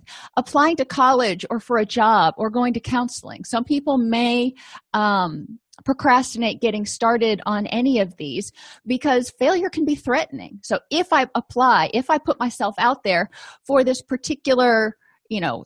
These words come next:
thing, whatever it is, and I don't get it,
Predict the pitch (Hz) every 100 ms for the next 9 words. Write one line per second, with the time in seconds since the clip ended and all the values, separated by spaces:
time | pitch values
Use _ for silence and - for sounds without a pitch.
0 | _ 277 247 190 202 214 226 202 202 196
1 | 247 160 180 - - - - _ 240 233
2 | 220 214 208 214 185 233 247 247 _ _
3 | 180 196 240 277 117 -